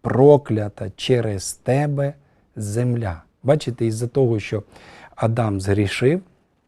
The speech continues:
із-за нього, із-за нього земля проклята. Далі. «Ти в скорботі будеш їсти від неї всі дні свого життя». Ви бачите?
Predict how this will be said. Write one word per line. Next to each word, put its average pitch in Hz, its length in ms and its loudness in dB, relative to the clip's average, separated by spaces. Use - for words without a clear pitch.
із-за 113 460 4
нього, 110 680 2
із-за 123 360 0
нього 123 540 0
земля 113 600 0
проклята. 127 720 0
Далі. 120 460 2
«Ти 196 200 6
в 196 60 -2
скорботі 143 1000 4
будеш 156 600 4
їсти 151 680 2
від 139 300 2
неї 156 360 2
всі 156 580 2
дні 139 520 4
свого 139 600 2
життя». 131 600 -4
Ви 131 120 4
бачите? 139 500 2